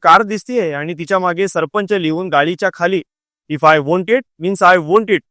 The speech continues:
यावर केतन मारणे देशमुख नावाच्या एका युजरने कमेंट केली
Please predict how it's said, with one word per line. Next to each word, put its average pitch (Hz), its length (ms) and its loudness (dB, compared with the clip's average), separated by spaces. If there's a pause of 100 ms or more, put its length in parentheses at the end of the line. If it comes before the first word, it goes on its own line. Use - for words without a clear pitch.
(320)
यावर 190 320 4
केतन 196 400 -2
मारणे 196 360 2
देशमुख 180 400 -2
नावाच्या 190 400 0
एका 185 160 -2
युजरने 180 500 -4
कमेंट 175 400 -4
केली 143 200 -6